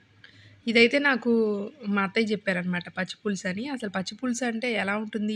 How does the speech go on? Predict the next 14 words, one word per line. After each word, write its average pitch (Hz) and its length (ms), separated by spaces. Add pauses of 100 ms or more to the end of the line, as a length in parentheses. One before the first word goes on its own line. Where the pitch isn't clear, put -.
(120)
ఏంటో 202 240
అని 202 200
చెప్పేసి 190 420
ఫస్ట్‌లో 220 400
నాకు 190 220
కూడా 202 140
ఐడియా 190 220
ఉండేది 180 340
కాదు. 170 260 (500)
తర్వాత 208 320 (140)
బాగుంటుంది, 202 480
ఒకసారి 196 320
ట్రై 185 160
చేయమన్నప్పుడు 190 560